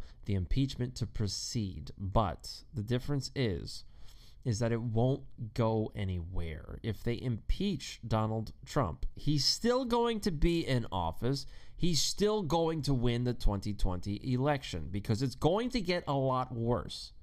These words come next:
Donald Trump is in a race against time. He's got, uh, what's that investigator's name? He's from Connecticut. He's looking into the origins of Russiagate, and it,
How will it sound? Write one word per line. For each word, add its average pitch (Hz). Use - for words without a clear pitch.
Donald 226
Trump 139
is 135
in 147
a 131
race 135
against 113
time. 90
He's 127
got, 139
uh, 110
what's -
that 131
investigator's 98
name? 95
He's -
from 151
Connecticut. 95
He's 135
looking 190
into 139
the 135
origins 107
of 101
Russiagate, 104
and 127
it, 139